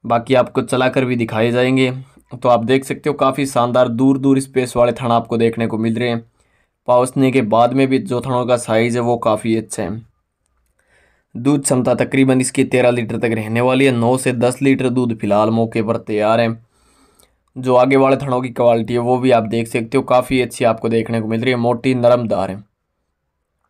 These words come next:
बाकी पूरे मुट्ठी वाले थन है। कीमत भी काफ़ी वाजिब डिमांड की है भाई ने दोनों पशुओं की, मात्र पैंसठ हज़ार और तिरसठ हज़ार रुपये।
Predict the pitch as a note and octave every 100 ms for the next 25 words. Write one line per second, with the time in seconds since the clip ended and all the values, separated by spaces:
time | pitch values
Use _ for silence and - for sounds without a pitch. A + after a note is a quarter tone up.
0 | _ _ _ _ _ _ - A2+ A#2 C3
1 | - C3+ C3+ C3 B2+ D#3+ C#3 C3 C3 A#2+
2 | B2+ B2 C3 C3 C3+ C#3 C#3+ C#3+ C3+ C3
3 | C#3+ B2+ A2+ B2 C#3 C#3 C3 A#2 A2+ A#2
4 | B2 A2+ A#2 A#2+ A#2+ A#2+ A#2 A#2 A2+ B2
5 | B2+ B2 A#2 A#2+ - A#2 A#2 - _ _
6 | _ _ - C3 C3+ C#3+ C3 A#2+ A#2+ B2
7 | C3+ A#2+ A#2+ B2 A2+ G#2 G2+ G#2+ G#2+